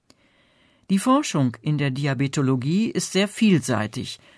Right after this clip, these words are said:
das Themenspektrum seiner Studien groß. Aber Erfolge in der Forschung sind immer das Ergebnis einer Gruppe, die gut zusammenarbeitet. Und das hat er im Laufe der Jahre mit vielen Forschenden aus verschiedensten Bereichen,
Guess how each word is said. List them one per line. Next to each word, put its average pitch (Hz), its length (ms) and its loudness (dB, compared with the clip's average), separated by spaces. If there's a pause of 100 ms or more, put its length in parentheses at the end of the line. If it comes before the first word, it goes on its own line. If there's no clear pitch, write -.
(140)
das - 260 -4
Themenspektrum 185 1000 0
seiner 151 260 0
Studien 135 520 0
groß. 131 500 -4 (480)
Aber 131 500 0 (680)
Erfolge 185 480 0
in 139 120 -2
der 151 140 -4
Forschung 175 640 0 (220)
sind 160 360 2
immer 240 260 4
das 226 200 -4
Ergebnis 165 460 -2
einer 185 200 2
Gruppe, 170 480 0
die 135 160 -2
gut 131 260 -2
zusammenarbeitet. 135 1120 -2 (1040)
Und 170 180 0
das 254 260 -2
hat 220 120 -2
er 208 100 0
im 175 120 0
Laufe 151 420 -2
der 170 140 0
Jahre 143 400 -2
mit 120 160 -4
vielen 196 320 2
Forschenden 175 640 -2
aus 139 180 -4
verschiedensten 208 720 -2
Bereichen, 147 640 -2